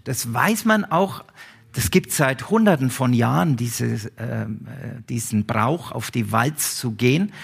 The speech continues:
und dazu zu lernen. Seit Hunderten von Jahren weiß man, dass der schwerste Augenblick der ist, sich vom Elternhaus zu verabschieden. Die dürfen auch drei Jahre lang nicht mehr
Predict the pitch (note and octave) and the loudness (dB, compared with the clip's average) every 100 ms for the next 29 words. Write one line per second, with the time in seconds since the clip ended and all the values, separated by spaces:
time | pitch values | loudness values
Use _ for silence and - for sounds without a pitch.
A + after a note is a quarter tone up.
0 | - - A#2 A#2+ - D3+ - B2 A2 A#2+ | -12 -4 0 0 0 -4 -2 0 2 2
1 | D3+ - - _ _ _ _ _ - - | 0 -4 -16 _ _ _ _ _ -16 -14
2 | - - - E3 D#3 E3 C4 C#4 A#3+ A#3 | -14 -10 2 4 4 6 6 6 6 4
3 | G3+ F3+ D#3+ D#3+ F3 A3 D#3 D3+ G#3 B3+ | 4 2 4 2 4 4 4 4 4 2
4 | - F3 G3+ F#3+ D#3 - D3+ C3+ A#2+ - | 2 2 4 2 0 -2 0 0 2 0
5 | - A#2+ F#3+ A#3+ - G#3+ - E3 F3 E3+ | 0 4 4 4 0 -2 2 2 2 0
6 | D3+ C#3 - - D#3 F#3 - E3 - D3+ | 0 0 -2 0 0 0 -2 -6 -4 -4
7 | - - C3 B2 C#3 D#3 D3+ D3+ C#3 C3 | -4 -2 -2 0 2 2 2 0 0 0
8 | C3+ B2+ - - C3 B2 A#2+ B2 - A2 | -2 -4 -10 -8 -6 -4 -4 -4 -4 -6
9 | G#2 - _ - - - - C#3 C#3 B3 | -6 -12 _ -20 -20 -20 -2 0 4 4
10 | A#3 A3 E3 G#3 A3+ - - - D#3 G#3 | 2 2 4 4 2 -6 -10 -6 0 2
11 | A#3 E3+ F#3+ G#3+ G3+ E3 - C#3 D#3 F#3 | 4 6 4 4 2 0 -6 0 2 2
12 | G3+ - D3+ D3 G#3 - G3+ G3 G3 | 0 -2 0 2 2 0 2 4 2